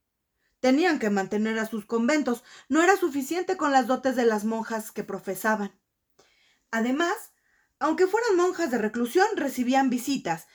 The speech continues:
y a estas les convidaban toda clase de platos salados y dulces. Así que la experimenta-, de la experimentación nacieron muchos dulces y postres.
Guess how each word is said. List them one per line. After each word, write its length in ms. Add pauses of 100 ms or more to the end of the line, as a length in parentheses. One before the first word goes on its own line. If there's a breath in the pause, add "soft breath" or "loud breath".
(160)
y 120
a 140
estas 300
les 140
convidaban 560
toda 260
clase 360
de 100
platos 400
salados 500
y 60
dulces. 500 (420)
Así 300
que 140
la 80
experimenta-, 840
de 160
la 80
experimentación 960 (340 soft breath)
nacieron 480
muchos 380
dulces 380
y 60
postres. 520